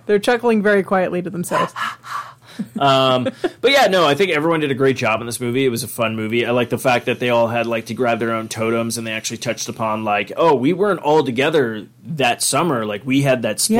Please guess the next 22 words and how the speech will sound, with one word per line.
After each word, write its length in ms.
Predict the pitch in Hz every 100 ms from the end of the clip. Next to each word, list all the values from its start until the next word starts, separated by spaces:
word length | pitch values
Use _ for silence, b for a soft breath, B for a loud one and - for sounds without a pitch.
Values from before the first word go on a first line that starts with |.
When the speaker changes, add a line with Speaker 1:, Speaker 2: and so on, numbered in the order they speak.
| -
Speaker 1:
Yeah. 120 | 135 -
Speaker 2:
up." 60 |
And 160 | 135 143
it 140 | 139
was 140 | 131 131
cool 300 | - 208 180
because, 260 | 156 143
like, 240 | 139 123 - B B B - - 160
to 120 | 208
my 140 | 208
credit, 200 | 185 180 156
I 60 |
will 120 | 143 143
say 140 | 147
this. 200 | 123 110
If 80 | 127
you 60 |
haven't 320 | 135 170 208 214
seen 200 | 190 170
the 40 |
movie 220 | 151 127
yet, 300 | 127 117 113